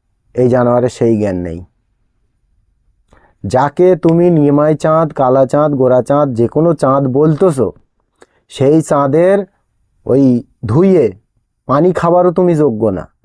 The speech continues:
তাহলে তুমি টিটকিরি মেরতেছো। এই সকল কথাগুলো জানার পরেও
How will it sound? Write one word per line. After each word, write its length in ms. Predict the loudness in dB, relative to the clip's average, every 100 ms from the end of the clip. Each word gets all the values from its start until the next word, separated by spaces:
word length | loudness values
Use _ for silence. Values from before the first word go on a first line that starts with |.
| _ _ _ _ _ _ _ _ _ _ _ _ _ _ _ _ _ -10
তাহলে 380 | -4 0 2 2
তুমি 240 | 0 -2
টিটকিরি 440 | 0 -2 -2 0 0
মেরতেছো। 460 | 0 -4 -10 -10 -14 _ _ _ _ _ _ _ _ _
এই 240 | -2 2 2
সকল 500 | 0 -6 0 2 2
কথাগুলো 760 | -2 -4 -4 0 0 2 2
জানার 440 | 2 0 0 0 -2
পরেও 480 | 0 2 2 0